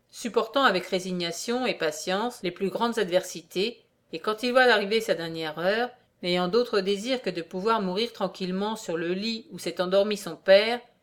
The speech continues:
et d'avoir sa place près de lui au cimetière avec une modeste croix de bois pour indiquer aux passants le lieu de son repos. Encore donc un coup de pinceau à un riant tableau de famille, et nous avons fini. Le père Chauvin, sa femme et Marguerite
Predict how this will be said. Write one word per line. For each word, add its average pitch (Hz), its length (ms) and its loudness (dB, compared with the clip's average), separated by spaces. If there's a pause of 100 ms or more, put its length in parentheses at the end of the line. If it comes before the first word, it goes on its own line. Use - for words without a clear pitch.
(280)
et 165 40 -14
d'avoir 170 280 2
sa 233 140 4
place 247 280 4
près 208 180 -2
de 214 100 4
lui 214 240 0
au 185 60 2
cimetière 202 720 -2
avec 196 200 -6
une 180 160 -6
modeste 196 520 2
croix - 240 4
de 175 100 2
bois 160 500 2 (200)
pour 180 160 -6
indiquer 196 400 0
aux 190 140 2
passants 196 360 -4
le 185 160 -2
lieu 196 200 -2
de 170 120 -6
son 185 200 -6
repos. - 440 -8 (560)
Encore 240 340 6
donc 277 220 2
un 214 80 2
coup 254 160 -6
de 240 60 -8
pinceau 220 500 2
à 247 60 8
un 175 160 2
riant 214 320 -2
tableau 196 260 0
de 185 60 -6
famille, 214 640 -2
et 185 80 -4
nous 175 180 -2
avons 196 220 2
fini. 160 460 -8 (460)
Le 165 120 -4
père 226 240 2
Chauvin, 190 540 0
sa 196 220 0
femme 220 540 0
et 180 100 -4
Marguerite 165 760 -2